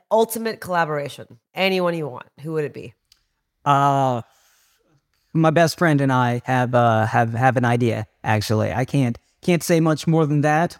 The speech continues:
Speaker 2: but if,
Speaker 1: Okay.
Speaker 2: if, if that goes through with my best friend, that'd be,
Speaker 1: All right.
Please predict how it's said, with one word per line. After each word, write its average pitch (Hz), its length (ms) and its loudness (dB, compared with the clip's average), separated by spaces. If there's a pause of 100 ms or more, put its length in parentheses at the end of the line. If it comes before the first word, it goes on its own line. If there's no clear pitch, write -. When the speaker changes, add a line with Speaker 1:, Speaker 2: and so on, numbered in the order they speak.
Speaker 2:
but 139 200 4
if, 127 300 -2
Speaker 1:
Okay. 220 200 0
Speaker 2:
if, - 220 -10 (320)
if 131 120 -2
that 131 180 2
goes 127 260 0
through 113 180 0
with 113 180 0
my - 80 -2
best - 260 -6
friend, 90 320 -4
that'd 117 160 2
be, 107 240 0
Speaker 1:
All 160 140 -8
right. 262 120 -18